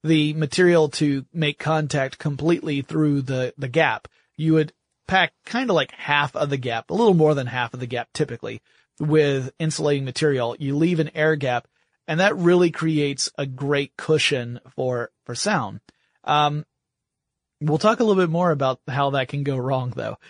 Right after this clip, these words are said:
Uh, decoupling in particular can make certain things, um, a little more difficult. There's also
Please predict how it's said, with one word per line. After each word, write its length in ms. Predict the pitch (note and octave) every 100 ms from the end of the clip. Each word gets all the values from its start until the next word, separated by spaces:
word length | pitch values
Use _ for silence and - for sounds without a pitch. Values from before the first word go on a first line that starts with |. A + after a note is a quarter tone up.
| - -
Uh, 260 | D#3+ E3 E3
decoupling 600 | E3 G3+ F#3+ F3+ F3 D#3+
in 100 | C#3+
particular 420 | C3+ D3+ C#3+ C3
can 180 | D3 C3+
make 220 | B2+ B2+ _
certain 360 | - E3 D3 C3
things, 360 | B2+ B2 A#2+ -
um, 280 | C3+ A#2+ A#2 _
a 60 | C#3+
little 340 | C#3+ C3 B2 - _
more 220 | D3 C3
difficult. 360 | B2+ B2 B2 -
There's 180 | E3 F#3
also 360 | F#3+ G#3 G#3